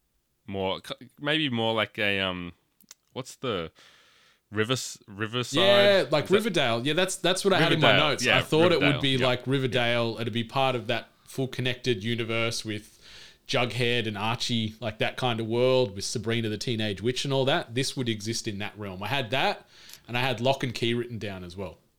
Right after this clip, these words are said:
Speaker 1: Yeah, I'd go for that. I'd watch that for sure.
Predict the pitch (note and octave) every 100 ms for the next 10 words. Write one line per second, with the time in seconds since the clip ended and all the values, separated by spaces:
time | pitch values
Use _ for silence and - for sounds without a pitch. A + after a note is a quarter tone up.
0 | _ _ _ _ _ F2+ F#2+ F#2 G2+ -
1 | D#2+ E2+ D#2 D2 D2+ _ - F2+ F2 D2
2 | - - - - E2+ D2+